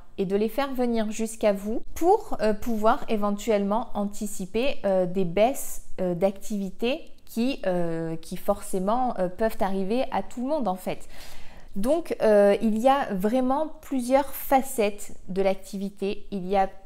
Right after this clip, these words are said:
plusieurs, euh, façons de, d'acquérir des clients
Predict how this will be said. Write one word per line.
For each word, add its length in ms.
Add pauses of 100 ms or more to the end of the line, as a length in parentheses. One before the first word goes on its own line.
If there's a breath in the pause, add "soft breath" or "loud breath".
(100)
plusieurs, 760
euh, 160
façons 640 (300)
de, 420 (460)
d'acquérir 640
des 120
clients 440